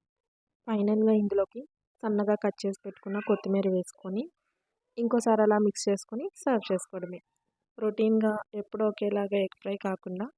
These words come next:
ఇలా పొటాటో ఎగ్ ఫ్రై ట్రై చేయండి, అందరికీ బాగా నచ్చుతుంది. తప్పకుండా ట్రై చేసి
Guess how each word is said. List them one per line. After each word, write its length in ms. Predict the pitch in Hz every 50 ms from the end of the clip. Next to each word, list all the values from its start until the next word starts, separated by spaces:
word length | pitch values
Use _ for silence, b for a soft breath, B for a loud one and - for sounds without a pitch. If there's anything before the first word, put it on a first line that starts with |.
| _ _ -
ఇలా 180 | 233 220 233 240
పొటాటో 420 | 233 240 220 208 220 226 - 233
ఎగ్ 160 | 226 226 - _
ఫ్రై 140 | - 226 226
ట్రై 200 | 226 226 214 196 196
చేయండి, 360 | - - 214 202 196 196 233 - - _ -
అందరికీ 380 | 208 202 202 208 208 - - 240 220
బాగా 180 | - 202 196 202
నచ్చుతుంది. 520 | 202 196 - - - - 196 185 180 190 214 302 339 _ _ _ _ _ _ _ -
తప్పకుండా 480 | 226 208 - - 202 - 214 214 233 262
ట్రై 200 | - 240 214 202
చేసి 320 | 196 - 208 208 - -